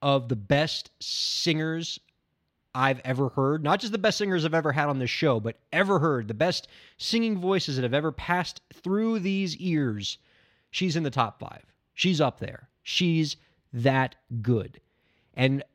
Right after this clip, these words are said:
and I know she's that good because I play her music for people all the time. And I say to them,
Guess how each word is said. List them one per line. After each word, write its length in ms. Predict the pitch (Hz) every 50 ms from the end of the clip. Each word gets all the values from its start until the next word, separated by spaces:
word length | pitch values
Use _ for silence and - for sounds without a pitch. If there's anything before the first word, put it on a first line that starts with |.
| _ _ - 147 143 135 127 117 - - - -
and 140 | 165 170 165
I 80 | 165
know 180 | 175 233 311 339
she's 280 | - - 208 160 117
that 240 | 127 117 101 101 -
good 280 | - 101 85 - 117 - -
because 340 | 143 151 - 185 175 156 143 - -
I 180 | 160 190 226 254
play 280 | - - - 214 202
her 120 | 180 147 185
music 380 | 175 170 170 160 147 156 143
for 100 | - 147
people 380 | 135 - - 156 - - 143 143
all 260 | - - 139 139 143
the 80 | 131 135
time. 540 | - - 190 202 202 170 117 98 104 117 - _ _ _ _ _ _ _ _ _ _ _
And 160 | 135 135 143
I 140 | 143 147 151
say 340 | - - 196 196 202 214 208
to 100 | 160 123
them, 380 | 120 117 107 107 131 175 -